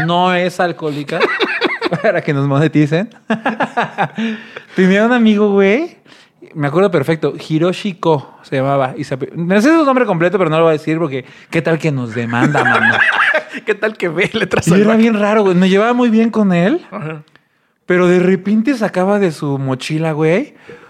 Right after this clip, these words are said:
Speaker 1: como robo-, íbamos en la primaria, güey.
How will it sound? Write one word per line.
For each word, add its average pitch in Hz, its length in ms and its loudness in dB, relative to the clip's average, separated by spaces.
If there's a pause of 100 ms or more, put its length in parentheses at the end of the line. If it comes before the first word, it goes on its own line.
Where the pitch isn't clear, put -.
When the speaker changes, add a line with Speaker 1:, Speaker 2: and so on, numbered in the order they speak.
(260)
Speaker 1:
como 160 280 2
robo-, 160 360 0
íbamos 254 260 4
en 262 100 2
la 185 140 -2
primaria, 180 480 2
güey. 139 420 -4